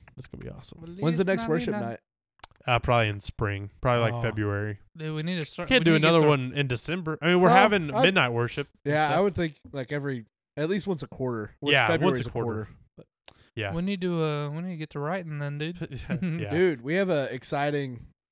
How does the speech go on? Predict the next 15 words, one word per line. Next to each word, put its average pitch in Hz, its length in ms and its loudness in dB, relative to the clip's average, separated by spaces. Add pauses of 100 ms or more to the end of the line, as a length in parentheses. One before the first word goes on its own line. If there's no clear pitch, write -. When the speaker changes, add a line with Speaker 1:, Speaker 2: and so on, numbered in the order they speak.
(600)
Speaker 2:
I, 139 180 0 (220)
the 151 120 -4
last 170 280 2
thing 170 200 0
off 135 200 0
topic. 120 340 -4
We 143 80 -2
gotta 165 140 2
get 147 120 -2
back 131 160 -2
to - 80 -18
Christmas 135 420 -8
music. 113 260 -6
Speaker 1:
Yeah. 98 160 -2 (300)
Speaker 2:
Um, 143 460 2